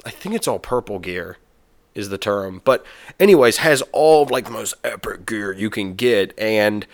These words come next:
he's, he's one of those characters that has done everything. So his mission now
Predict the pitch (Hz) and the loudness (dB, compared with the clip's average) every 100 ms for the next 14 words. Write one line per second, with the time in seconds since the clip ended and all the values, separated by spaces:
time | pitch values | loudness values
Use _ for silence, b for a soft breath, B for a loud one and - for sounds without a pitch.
0 | B - 170 165 147 120 139 151 156 139 | B -8 -4 -4 -4 -6 -8 0 2 4
1 | 131 - 160 156 131 110 104 110 104 98 | 2 -2 -2 -2 0 -2 0 2 2 0
2 | - 120 - - - 123 127 139 127 113 | -4 -4 -6 -12 -4 -2 -2 -6 -4 -4
3 | 104 117 101 - 147 147 139 135 160 139 | -2 -2 -4 -6 -4 -4 -2 -2 -2 -2
4 | 113 92 87 85 | -2 -2 -2 -4